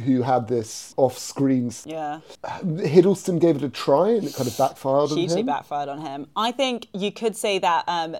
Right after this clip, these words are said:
Speaker 2: Mister Chalamet is an example of someone who is similar in to what Paul Mescal's done here, is with Call Me By Your Name, it was a more kind of arty, low-key film than taking, like, a superhero film or something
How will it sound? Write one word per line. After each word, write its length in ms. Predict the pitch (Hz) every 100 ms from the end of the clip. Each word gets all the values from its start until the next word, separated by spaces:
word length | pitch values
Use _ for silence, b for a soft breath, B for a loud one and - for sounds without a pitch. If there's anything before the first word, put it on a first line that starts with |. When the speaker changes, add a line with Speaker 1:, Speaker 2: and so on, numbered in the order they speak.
| -
Speaker 2:
Mister 280 | 180 -
Chalamet 580 | 170 185 165 165 151 143
is 100 | 156
an 60 | 165
example 460 | 156 160 147 160
of 140 | 143 -
someone 400 | - 151 147 147
who 560 | 147 147 143 135 131 -
is 220 | - 143
similar 800 | - - - 185 170 156 156 147 -
in 300 | 156 156 - _ - 143 -
to 100 | -
what 300 | 151 156 -
Paul 180 | - 165
Mescal's 500 | 147 143 - 147 147 _ _ _
done 320 | 170 156 156
here, 360 | 151 143 143 135
is 260 | - 151 - b b b
with 180 | 190
Call 140 | - 190
Me 120 | 175
By 160 | 160 151
Your 120 | 151
Name, 300 | 156 151 147
it 120 | 113
was 180 | 147 147 160 -
a 100 | 165
more 300 | 165 160 147
kind 200 | 147 156
of 100 | 147 -
arty, 640 | 151 151 - 156 151 147 -
low-key 680 | 156 147 - 156 147 147 151 _ _ _
film 420 | - 180 156 151
than 220 | 151 147
taking, 420 | 151 156 143 147 143
like, 220 | 139 -
a 180 | - - _ _ _ _ _ -
superhero 500 | 170 156 156 151 147
film 240 | 143 139
or 40 |
something 520 | 127 143 - 143 131